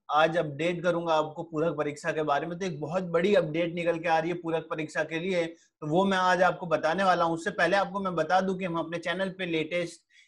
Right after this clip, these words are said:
एजुकेशनल न्यूज और आपका गुजरात बोर्ड का, सीबीएसई बोर्ड, महाराष्ट्र बोर्ड, पूरे इंडिया में जितने भी एजुकेशनल बोर्ड हैं,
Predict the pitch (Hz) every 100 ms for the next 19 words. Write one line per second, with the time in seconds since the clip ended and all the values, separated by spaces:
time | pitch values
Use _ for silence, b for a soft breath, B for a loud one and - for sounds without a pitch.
0 | b 156 147 151 170 185 196 190 190 190
1 | 185 170 160 160 170 143 143 160 170 165
2 | 175 160 175 165 160 160 147 160 160 180
3 | 160 170 165 156 147 156 160 156 165 -
4 | 190 196 185 185 180 165 170 208 202 170
5 | 156 160 165 156 156 147 139